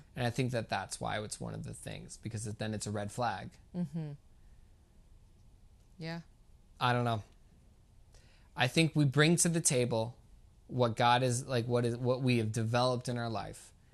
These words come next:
Speaker 1: and God will use what we have developed.
Speaker 2: Right.
Speaker 1: And that's that proficiency thing, right?
Speaker 2: Mm-hmm.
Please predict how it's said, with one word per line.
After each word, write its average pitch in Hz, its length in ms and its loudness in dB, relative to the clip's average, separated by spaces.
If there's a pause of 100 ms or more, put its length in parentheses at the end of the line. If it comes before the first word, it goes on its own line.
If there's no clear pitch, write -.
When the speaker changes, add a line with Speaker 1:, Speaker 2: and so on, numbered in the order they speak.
(140)
Speaker 1:
and 120 120 0
God 131 220 -2
will 127 140 2
use 139 520 4
what 127 120 -4
we 123 100 -2
have 110 160 -4
developed. 104 580 -8 (140)
Speaker 2:
Right. 143 240 -14 (240)
Speaker 1:
And 123 120 2
that's 127 200 0
that 117 160 2
proficiency - 680 -8
thing, - 240 -18 (120)
right? 117 220 -6
Speaker 2:
Mm-hmm. 156 320 -4